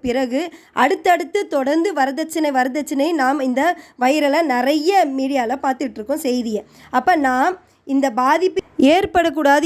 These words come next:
என்பதுக்கு தான் இஸ்லாம் ஆயிரத்தி நானூறு வருடங்களுக்கு முன்பே திருமணம் எப்படி முடிக்கணும் என்பதையும் சொல்லியிருக்கு. திருமணம் ஏழ்மையாகவும் முடிக்கலாம்,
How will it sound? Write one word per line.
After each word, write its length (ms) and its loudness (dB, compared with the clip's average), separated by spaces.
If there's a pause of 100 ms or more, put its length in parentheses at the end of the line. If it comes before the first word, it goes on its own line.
என்பதுக்கு 420 0
தான் 200 0
இஸ்லாம் 400 0 (140)
ஆயிரத்தி 500 0
நானூறு 360 2
வருடங்களுக்கு 540 0
முன்பே 320 0 (340)
திருமணம் 520 2
எப்படி 260 -2 (100)
முடிக்கணும் 440 0 (100)
என்பதையும் 440 0
சொல்லியிருக்கு. 400 0 (340)
திருமணம் 480 2 (180)
ஏழ்மையாகவும் 680 2
முடிக்கலாம், 580 -4